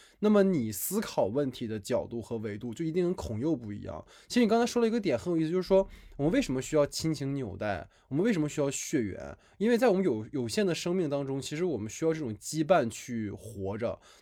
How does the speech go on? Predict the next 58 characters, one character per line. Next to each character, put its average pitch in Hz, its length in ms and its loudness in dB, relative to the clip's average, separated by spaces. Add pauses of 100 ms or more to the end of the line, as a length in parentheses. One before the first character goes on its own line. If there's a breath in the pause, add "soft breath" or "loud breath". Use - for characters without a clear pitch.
那 240 100 8
如 190 180 6
果 240 160 4
我 151 200 4
的 120 80 -2
生 175 200 -2
命 190 160 4
是 175 200 -2
永 123 260 0
恒 107 380 -2
的 190 40 6
的 151 140 4
话， 98 260 -4 (440 soft breath)
那 233 100 6
么 240 100 10
我 127 140 4
还 143 160 0
是 - 160 -2
不 196 60 -2
是 165 100 -2
需 - 160 -4
要 143 120 4
羁 - 260 -6
绊 165 200 8
这 120 80 0
件 101 200 -6
事 107 180 -10
情？ - 160 -12 (360 soft breath)
我 151 100 2
是 262 120 2
不 220 60 2
是 196 60 2
还 175 120 6
需 190 160 4
要 180 140 10
一 190 80 4
种， 117 240 -2 (240 soft breath)
一 185 80 -2
种 135 240 0 (280)
可 127 100 -6
能 143 220 -2
亲 - 320 2
密 226 180 6
关 147 260 8
系？ 127 240 -2
因 208 100 4
为 247 60 6
我 151 140 4
可 226 140 2
以 180 120 4
永 156 200 6
远 202 160 8
创 151 160 0
造 135 100 2
亲 120 180 -6
密 113 100 -4
关 98 220 -8
系。 107 120 -12